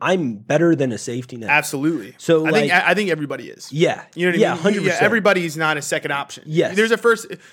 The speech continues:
Speaker 2: someone will make you a first option somewhere.
Speaker 1: A hundred percent.
Speaker 2: You know what I mean?
Speaker 1: A hundred percent. So, like, that I think I have to get over too, is whether I really am a safety net or whether she just really saw my value from me, like, walking away.
Speaker 2: Yeah. Well, I think the other thing you need to decide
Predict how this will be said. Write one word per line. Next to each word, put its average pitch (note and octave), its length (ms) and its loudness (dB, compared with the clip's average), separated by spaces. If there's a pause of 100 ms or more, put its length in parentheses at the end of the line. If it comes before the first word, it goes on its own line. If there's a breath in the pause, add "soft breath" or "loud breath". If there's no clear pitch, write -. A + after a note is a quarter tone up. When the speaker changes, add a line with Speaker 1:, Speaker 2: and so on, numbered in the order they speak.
Speaker 2:
someone B3 320 0
will A#3 100 4
make G3+ 220 2
you G3 80 2
a F3 40 2
first F3+ 280 0
option E3 320 0
somewhere. C#3 360 -6
Speaker 1:
A D3 120 2
hundred D#3 260 2
percent. D3 120 -6
Speaker 2:
You D3+ 40 0
know D#3 60 2
what D3 100 0
I C#3+ 40 -2
mean? D3 120 -4
Speaker 1:
A A#2 60 -6
hundred B2 200 -6
percent. G#2 300 -10 (380 loud breath)
So, D3+ 420 2
like, B2+ 460 -4
that F3+ 320 2
I D3+ 100 2
think D#3 220 2
I A#2+ 80 2
have C3+ 220 -2
to C3+ 60 -8
get B2+ 140 2
over A2+ 240 0
too, D3 360 2
is C3 140 0
whether C3 460 2
I A#2+ 120 2
really C3 380 2
am B2 300 0
a D#3 60 4
safety D#3+ 420 0
net F3 200 4
or B2+ 220 4
whether B2+ 300 2
she C#3+ 220 -2
just C3 220 -2
really B2 320 0
saw A2+ 280 -2
my G#2+ 220 -4
value A2 560 0
from A#2+ 320 -2
me, A#2 200 0
like, G2 260 -2 (100)
walking G#2 520 -4
away. F#2+ 340 -12
Speaker 2:
Yeah. C3+ 340 2 (400 loud breath)
Well, G3 160 6
I F3 120 2
think G#3 220 0
the F3 80 2
other F#3 140 6
thing D#3+ 180 0
you D3 140 -2
need E3+ 100 0
to D#3 100 2
decide C#3 360 2